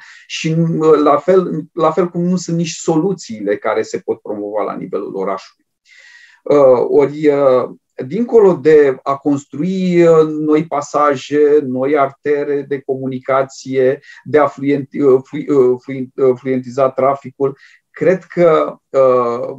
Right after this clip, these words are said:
o problemă importantă este cea legată de, mm, opțiunea aceasta către mașina personală.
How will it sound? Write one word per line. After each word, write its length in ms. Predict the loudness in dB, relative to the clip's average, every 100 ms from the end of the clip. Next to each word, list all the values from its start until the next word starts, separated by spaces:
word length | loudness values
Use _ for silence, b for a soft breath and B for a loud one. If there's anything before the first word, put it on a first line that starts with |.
| -8
o 140 | -8
problemă 420 | -6 -6 -4 -2
importantă 720 | -2 -4 -6 -8 -6 -8 -8 -10
este 280 | -10 -10
cea 200 | -8 -6
legată 540 | -6 -4 -4 -4 -8 -8
de, 420 | -6 -4 -2 -6 -10 _ _ _
mm, 440 | -14 -14 -16 -20 _
opțiunea 460 | -10 -10 -8 -6 -6
aceasta 420 | -4 -6 -4 -8
către 540 | -6 -8 -4 -4 -4
mașina 500 | -6 -12 -12 -10 -8
personală. 600 | -6 -6 -4 -4 -4 -8